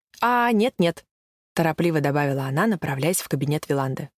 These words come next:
"Расскажешь в субботу? Ты же придёшь ко мне? Девчонки соберутся". "Думаю, Карен будет совсем недовольна моим рассказом",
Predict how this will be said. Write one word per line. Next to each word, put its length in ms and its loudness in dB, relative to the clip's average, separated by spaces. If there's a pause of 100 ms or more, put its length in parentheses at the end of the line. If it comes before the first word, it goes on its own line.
(260)
"Расскажешь 520 0
в 40 -6
субботу? 480 -2 (460)
Ты 120 2
же 120 -2
придёшь 440 0
ко 120 -2
мне? 260 0 (260)
Девчонки 520 0
соберутся". 580 -2 (1160)
"Думаю, 560 2
Карен 380 2
будет 220 2
совсем 380 0
недовольна 480 2
моим 260 0
рассказом", 560 -2